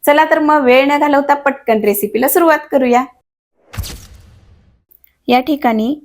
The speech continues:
दोनशे पन्नास ग्रॅम पांढरे तीळ घेतलेले आहेत, दोनशे पन्नास ग्रॅम गूळ,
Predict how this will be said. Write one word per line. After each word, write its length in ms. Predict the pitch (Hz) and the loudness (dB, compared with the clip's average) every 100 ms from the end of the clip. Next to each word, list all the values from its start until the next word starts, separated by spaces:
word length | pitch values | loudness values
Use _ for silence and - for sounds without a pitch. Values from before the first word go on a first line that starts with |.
| _ | _
दोनशे 360 | 233 240 226 254 | -2 0 0 -2
पन्नास 400 | 262 247 233 233 | 0 0 0 -2
ग्रॅम 220 | 220 220 254 | -2 -2 0
पांढरे 400 | 247 226 208 214 | -2 0 0 -2
तीळ 240 | 247 226 | 0 2
घेतलेले 400 | 269 285 214 202 | 2 0 0 0
आहेत, 260 | 196 190 247 - _ - | 0 -2 -4 -8 _ -4
दोनशे 300 | 226 220 233 | -2 -2 -2
पन्नास 360 | 240 226 214 208 | -2 0 -2 0
ग्रॅम 240 | 214 226 220 | 0 0 -2
गूळ, 240 | 214 208 | 0 0